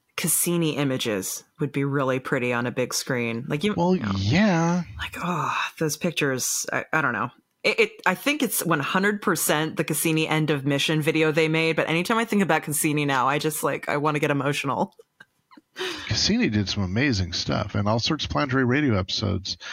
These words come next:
Speaker 2: talking to the P I and others about it.
Speaker 1: And still to this day, they keep coming up with cool new things. We did that episode about the ring rain a few months ago. Ah, it's so cool.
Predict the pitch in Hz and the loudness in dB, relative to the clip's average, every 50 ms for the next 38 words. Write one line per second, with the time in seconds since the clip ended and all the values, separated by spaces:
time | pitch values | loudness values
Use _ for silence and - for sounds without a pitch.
0 | - - - - - 123 117 110 101 - - 101 98 95 95 92 87 - - 95 | -12 -12 -12 -8 -2 0 0 0 0 -2 -4 -4 -4 -6 -10 -12 -12 -8 -6 -4
1 | 95 98 98 95 90 90 - _ _ - - - - _ _ - - 113 107 101 | -4 -2 -2 -2 -4 -4 -8 _ _ -20 -20 -20 -20 _ _ -2 0 0 2 2
2 | 98 101 98 95 95 98 92 95 95 95 95 - - 110 98 95 98 - _ - | 2 0 0 0 0 0 0 -2 -2 -4 -6 -6 -2 -2 -2 -2 -2 -6 _ -12
3 | - - - - - - - - 165 151 - - 208 196 - 247 202 208 196 - | -18 -16 -18 -16 -14 -10 -6 -4 -4 -2 0 0 0 2 2 0 0 0 -2 0
4 | - 170 160 175 214 190 131 120 135 139 - 156 151 - 190 170 - - 175 165 | 0 0 2 2 2 2 0 -2 -4 -4 -4 -4 -2 0 -2 -2 0 0 0 0
5 | 160 156 156 156 - 147 - - - - 170 156 156 156 151 151 147 - 151 151 | 2 2 2 0 0 -2 -4 -4 -4 -2 0 0 2 2 0 0 0 0 0 0
6 | 156 151 151 156 135 151 139 151 139 139 135 - - - 160 147 147 151 147 147 | 0 0 0 0 0 0 0 2 2 2 0 0 -2 0 2 2 2 2 2 0
7 | 135 135 - - 135 127 139 143 143 151 151 147 151 151 151 151 147 147 147 147 | 0 0 0 -2 0 0 0 2 2 2 2 2 2 2 2 0 0 0 0 -2
8 | - - - - - - - 127 139 _ - - 180 160 143 135 143 147 - 175 | -4 -8 -10 -14 -12 -8 -6 -8 -8 _ -6 -2 0 2 2 2 2 0 -2 -2
9 | 143 160 151 151 151 151 151 - - 156 - - - - - - - - - - | 0 2 2 2 2 0 0 0 -2 -2 -2 -6 -12 -14 -18 -16 -10 -6 -6 -4
10 | - - - - - - - - - | -4 -6 -8 -10 -10 -8 -8 -8 -8